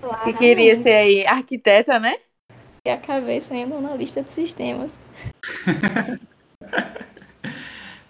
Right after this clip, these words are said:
Speaker 3: Ei, mas pode crer, viu? É,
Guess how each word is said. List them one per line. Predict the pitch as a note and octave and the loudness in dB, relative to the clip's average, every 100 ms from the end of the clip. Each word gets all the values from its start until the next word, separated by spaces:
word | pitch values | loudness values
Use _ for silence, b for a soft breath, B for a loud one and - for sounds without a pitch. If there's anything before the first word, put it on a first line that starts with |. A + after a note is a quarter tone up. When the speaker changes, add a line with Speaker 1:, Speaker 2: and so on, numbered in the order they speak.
| _ _ - | _ _ -6
Speaker 3:
Ei, | C3 D#3+ - - | -4 -4 -8 -6
mas | B2+ B2+ | -4 -2
pode | C#3+ B2+ F3 | 0 0 0
crer, | - B2 | -4 -6
viu? | A2+ A2+ A#2+ B2 | -6 -6 -6 -6
É, | G#2+ G#2 G#2 | -6 -6 -8